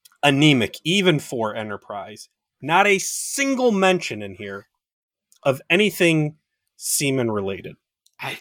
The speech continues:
Speaker 2: could, I, I, I guess they're trying to keep it family friendly, but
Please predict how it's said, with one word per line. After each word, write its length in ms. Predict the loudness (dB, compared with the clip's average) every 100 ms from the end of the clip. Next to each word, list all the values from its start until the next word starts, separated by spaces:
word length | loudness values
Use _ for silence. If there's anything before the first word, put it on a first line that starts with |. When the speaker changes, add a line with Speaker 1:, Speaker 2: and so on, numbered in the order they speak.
| -10
Speaker 2:
could, 280 | -2 -2 -2
I, 200 | -2 -2 2
I, 280 | 2 2 0
I 100 | 2
guess 240 | 2 0
they're 80 | 0
trying 160 | 0 0
to 40 |
keep 220 | -2 -4
it 100 | -6
family 340 | -4 -4 -4 -6
friendly, 600 | -6 -6 -4 -6 -8 -14 _ _ _ _ _ _ _ _ _
but 360 | 0 0 -2